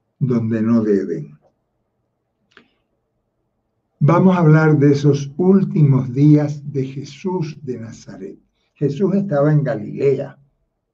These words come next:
Jesús predicó, eh, habló,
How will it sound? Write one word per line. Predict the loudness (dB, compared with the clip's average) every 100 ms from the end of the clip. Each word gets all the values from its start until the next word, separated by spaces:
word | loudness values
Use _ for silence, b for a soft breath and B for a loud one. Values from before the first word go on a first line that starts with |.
| -20
Jesús | -16 -10 -10 -8
predicó, | -8 -10 -10 -16 -6 0 2 0 -4 B B B B
eh, | -14 -12
habló, | -14 -12 -2 2 2 2 0 -2